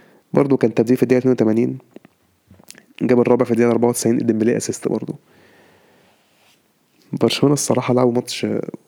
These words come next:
أوف يعني، كان <laughs> ماتش ممتع الصراحة. وبيدري، بيدري كان، لا، بيدري كان رائع جدًا يعني. بيدري كان رائع جدًا. لا، ماتش الصراحة كان <laughs> جامد والله. ماتش ف-، برشلونة لعبوا حلو جدًا جدًا يعني.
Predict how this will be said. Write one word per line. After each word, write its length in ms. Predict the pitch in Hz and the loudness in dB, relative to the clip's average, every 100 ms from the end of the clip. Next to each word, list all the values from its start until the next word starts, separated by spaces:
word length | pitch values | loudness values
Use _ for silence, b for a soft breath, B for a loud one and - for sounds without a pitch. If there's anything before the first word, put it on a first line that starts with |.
| - | -4
أوف 280 | - - - | -4 -4 -4
يعني، 480 | - 53 123 135 139 | -4 -4 -4 -4 -4
كان 220 | - 107 110 - | -2 -4 -4 -4
<laughs> 220 | 117 120 | -2 0
ماتش 200 | 120 - | 0 0
ممتع 260 | 117 113 104 | 0 0 -4
الصراحة. 340 | - 113 117 | -4 -4 -2
وبيدري، 500 | 104 123 120 107 113 - | 0 2 2 0 -2 -2
بيدري 260 | 113 107 98 | 0 0 0
كان، 220 | - - - - - _ - B B B B B B B B B B - | -4 -6 -8 -12 -14 _ -12 B B B B B B B B B B -4
لا، 140 | 123 | 0
بيدري 280 | 123 127 117 | 2 4 2
كان 200 | 113 104 | 0 0
رائع 240 | 110 - 107 | 0 2 2
جدًا 300 | 110 107 123 | 0 0 -2
يعني. 220 | - - - | -2 -2 0
بيدري 200 | 117 113 | 0 2
كان 180 | 104 107 | 2 2
رائع 220 | 113 107 | 2 0
جدًا. 260 | 104 104 113 | -2 -2 -2
لا، 120 | - | -2
ماتش 260 | 113 - | -2 -4
الصراحة 380 | - - 113 113 | -6 -4 -4 -4
كان 200 | - - B B B B B | -4 -6 B B B B B
<laughs> 400 | B B B B | B B B B
جامد 420 | - 104 107 101 | -4 0 0 2
والله. 240 | 107 107 104 | 0 0 0
ماتش 220 | 107 - | -2 -2
ف-، 80 | - | -4
برشلونة 340 | - - 113 | -4 -2 0
لعبوا 120 | 110 107 | 2 2
حلو 180 | 107 | 0
جدًا 240 | 104 101 98 | 2 0 -2
جدًا 340 | 95 95 113 - | -2 -2 -4 -6
يعني. 160 | - | -8